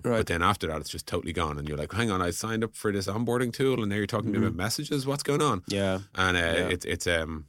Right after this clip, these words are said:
Speaker 2: it's like, it's a recurring pain, or, but it's, it's something that's, I'm, I'm nearly hardwired to, to watch.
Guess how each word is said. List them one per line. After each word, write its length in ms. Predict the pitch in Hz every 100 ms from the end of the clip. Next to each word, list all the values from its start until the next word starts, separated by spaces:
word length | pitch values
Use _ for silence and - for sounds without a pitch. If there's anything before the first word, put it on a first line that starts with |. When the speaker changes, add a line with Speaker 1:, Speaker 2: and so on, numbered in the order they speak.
| -
Speaker 2:
it's 300 | 82 80 -
like, 160 | 85 92
it's 160 | 85
a 60 | 98
recurring 500 | 95 - 117 110 101
pain, 320 | 90 85 90
or, 160 | 85 78
but 160 | 90
it's, 220 | 80 - - - - -
it's 160 | - -
something 200 | 107 98
that's, 200 | 87 -
I'm, 320 | 80 80 85
I'm 100 | 80
nearly 220 | 95 85 82
hardwired 560 | 87 85 82 82 78
to, 200 | - 80
to 120 | - 78
watch. 380 | 80 78 -